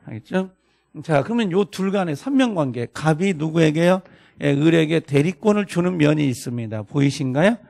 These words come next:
대리권. 그다음에 대리 행위를 하잖아요. 그다음에 뭐가 나와요? 대리, 예, 효과가 이렇게 부여됩니다. 그래서 세 가지 면이 있다라고 하는데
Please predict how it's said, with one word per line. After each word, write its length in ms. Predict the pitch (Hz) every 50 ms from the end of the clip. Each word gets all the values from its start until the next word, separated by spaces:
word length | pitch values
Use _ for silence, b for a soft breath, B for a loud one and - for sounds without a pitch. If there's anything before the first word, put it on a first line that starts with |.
| B B
대리권. 800 | B - 127 117 120 117 - - - 117 117 113 110 104 101 101
그다음에 420 | - 151 151 156 180 208 226 240 b b b b b b b
대리 340 | - 151 143 165 175 214 202
행위를 340 | 190 190 180 180 180 175 170
하잖아요. 680 | 208 185 214 208 196 180 156 135 123 117 110 104 98 -
그다음에 260 | - 156 165 160 147
뭐가 240 | 143 151 147 165 165
나와요? 420 | 151 139 127 123 127 156 190 208 - b b b b b
대리, 460 | - 135 131 131 131 156 190 220 247 b b b b - -
예, 120 | 131 131
효과가 580 | 123 135 220 233 220 _ - 196 170 165 175 175
이렇게 440 | - - 143 135 131 127 - 156 139
부여됩니다. 800 | 135 - - 151 151 156 151 143 139 120 117 110 101 107 104 101
그래서 320 | 110 127 123 175 160 156 - B B B B
세 240 | _ - - 247 247
가지 280 | 226 240 233 226 233 226
면이 380 | 170 139 135 139 151 170 165
있다라고 540 | 135 117 - - 160 156 151 151 143 135 131
하는데 440 | 127 120 113 117 147 196 202 165 120